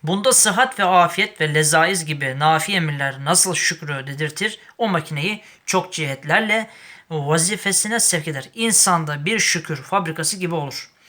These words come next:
Öyle de musibetlerle, hastalıklarla, alem ile, sair müheyyiç ve muharrik arızalar ile o makinenin diğer çarklarını harekete geçirir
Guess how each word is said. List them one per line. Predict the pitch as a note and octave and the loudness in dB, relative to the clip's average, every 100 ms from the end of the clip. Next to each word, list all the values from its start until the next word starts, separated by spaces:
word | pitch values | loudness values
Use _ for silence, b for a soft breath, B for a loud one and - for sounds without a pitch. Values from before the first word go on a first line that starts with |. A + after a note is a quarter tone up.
| B B B B - | B B B B -2
Öyle | F3 A#3+ A#3+ | 2 4 4
de | |
musibetlerle, | G3+ F3 - G3 G3 G#3+ G#3 F#3 | 2 2 0 0 -2 0 2 0
hastalıklarla, | D3+ F3 - F#3 F3+ F3 F#3 F#3+ F#3 F#3+ - B B B B B B B - | 2 2 2 2 0 2 4 6 4 4 -2 B B B B B B B 2
alem | E3 E3 E3+ G#3+ A3+ E3 | 6 8 6 4 2 -2
ile, | D#3+ D3+ C3+ | -2 -2 0
sair | - - E3 E3 G#3 A#3 | 2 4 4 4 2 0
müheyyiç | F#3 E3 D3+ F#3+ E3 A3+ - - | 0 0 0 0 0 -2 -2 0
ve | D#3+ | -2
muharrik | D#3 D#3 D3+ E3+ D3+ A3 - | 0 -2 2 2 2 -4 -2
arızalar | F3 E3 D#3+ C#3+ C#3+ F#3 - | 2 4 2 0 2 2 2
ile | G#3+ A3 A3+ B B B B | -2 0 -2 B B B B
o | B3+ | -4
makinenin | A#3 F3+ - D#3+ D3+ D3 | 0 0 0 -2 -2 -2
diğer | E3 F#3 D#3+ C#3+ | 0 0 0 -4
çarklarını | - F#3+ F#3+ D#3 E3 | 0 0 0 -4 -2
harekete | D#3 D#3 C#3+ D#3 | 0 -2 -4 -6
geçirir | D#3+ D3 C#3+ F#3 F#3 - | -4 -4 -4 -4 -4 -8